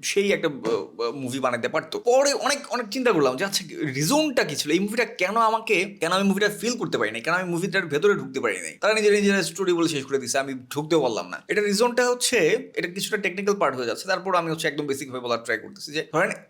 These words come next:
একটা সিকোয়েন্স থেকে যখন হচ্ছে আরেকটা সিকোয়েন্সে ঢুকছে, ধরেন একটা এরিয়াতে একটা ঘটনা ঘটতেছে, ধরেন কথার কথা ঢাকা, ঢাকাতে একটা ঘটনা ঘটতেছে, তারপর হচ্ছে অন্য এরিয়াতে গিয়ে আরেকটা ঘটনা ঘটতেছে। তো তারা যখন ধরেন ঢাকা থেকে ওই অন্য এরিয়াতে গেছে বা অন্য এরিয়া থেকে যখন ঢাকাতে আসছে, তখন তারা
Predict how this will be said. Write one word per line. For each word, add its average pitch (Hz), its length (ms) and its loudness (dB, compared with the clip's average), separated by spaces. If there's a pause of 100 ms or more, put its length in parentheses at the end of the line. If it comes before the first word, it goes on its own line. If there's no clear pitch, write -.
(200)
একটা 165 360 -2
সিকোয়েন্স 214 540 -2
থেকে 233 240 0
যখন 190 360 2
হচ্ছে - 200 0
আরেকটা 175 320 0
সিকোয়েন্সে 175 460 0
ঢুকছে, 160 380 -2
ধরেন 151 200 0
একটা - 320 -2
এরিয়াতে 175 380 0
একটা 170 140 -4
ঘটনা 147 300 -2
ঘটতেছে, 165 340 -8
ধরেন 143 220 0 (100)
কথার 151 200 -2
কথা 156 180 -4
ঢাকা, 131 480 0
ঢাকাতে 165 220 2
একটা 190 140 0
ঘটনা 190 240 0
ঘটতেছে, 208 400 0
তারপর 185 280 0
হচ্ছে - 140 0 (100)
অন্য 226 300 2
এরিয়াতে 208 500 2
গিয়ে 214 120 0
আরেকটা 180 220 0
ঘটনা 147 260 0
ঘটতেছে। - 400 -8
তো - 140 -4
তারা 190 300 4
যখন 226 180 2
ধরেন 233 200 0
ঢাকা 165 300 0
থেকে 233 260 0
ওই 208 140 6
অন্য 196 360 4
এরিয়াতে 214 420 4
গেছে 139 220 0
বা 139 100 2
অন্য 180 280 -2
এরিয়া 196 240 0
থেকে 202 260 0
যখন 190 220 0
ঢাকাতে 180 400 0
আসছে, 202 520 0
তখন 220 240 4
তারা 247 200 2